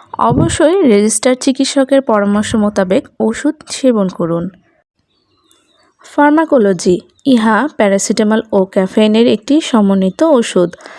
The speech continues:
প্যারাসিটামলের ব্যথানাশক এবং জ্বর উপশমন গুণাবলীর সাথে কিছুটা প্রদাহ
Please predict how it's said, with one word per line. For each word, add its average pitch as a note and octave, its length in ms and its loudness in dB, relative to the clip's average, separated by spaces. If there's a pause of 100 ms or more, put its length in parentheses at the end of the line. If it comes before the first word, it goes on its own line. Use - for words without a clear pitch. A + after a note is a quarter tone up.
(200)
প্যারাসিটামলের D#4 840 2
ব্যথানাশক G#3+ 680 0 (100)
এবং F#3+ 220 0 (100)
জ্বর G#3 280 2
উপশমন C#4 560 0 (1300)
গুণাবলীর C#4 680 2
সাথে G#3 280 0 (160)
কিছুটা C4 440 -2 (180)
প্রদাহ C4 300 0